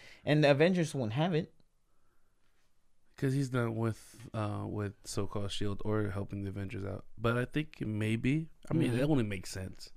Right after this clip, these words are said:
Speaker 1: Yeah.
Speaker 2: Because now that, uh, now that, um, uh, Lang is with the Avengers team, it's possible that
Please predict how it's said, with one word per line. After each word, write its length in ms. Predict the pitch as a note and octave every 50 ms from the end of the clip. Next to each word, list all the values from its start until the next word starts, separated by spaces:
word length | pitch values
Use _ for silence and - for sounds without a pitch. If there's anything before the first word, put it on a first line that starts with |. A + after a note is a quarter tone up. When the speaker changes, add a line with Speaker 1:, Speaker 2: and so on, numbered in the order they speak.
| - - -
Speaker 1:
Yeah. 220 | G#2+ G#2 G#2+ A2 G#2+ - - - - - - - -
Speaker 2:
Because 300 | G#2+ - - A2 G#2+ G#2+
now 160 | A2 E2+ G#2
that, 200 | G#2+ G#2+ G2+ - - - - - - - - - - - - - - - - - - - - - -
uh, 260 | - A#2+ A2+ A2+ A2
now 240 | A2 A2 A2+ A2 A2 A2
that, 240 | G#2+ G#2+ G#2+ G#2
um, 360 | G#2 G#2 G2+ G2 G2 G2 G2 - - - - - - - - - - - - - - - - - _ - - - - - - - - - -
uh, 460 | F#2+ F2+ - - - - - - -
Lang 340 | - - A2+ A#2+ A#2+ A#2+ A2+
is 240 | A2 G#2+ G#2 G2+ G#2
with 300 | G#2+ - A2 G#2+ B2 - - - - - - - - - -
the 100 | - A2
Avengers 380 | G#2+ G#2+ A2 A2 A2 G#2+ G#2+ -
team, 360 | - - G#2+ G#2+ A2 B2+ - - - - - - - - - - - - - - -
it's 120 | - - -
possible 440 | - - A2+ A#2+ A#2+ - A#2 A2+ A2
that 220 | A2 A2 G#2 -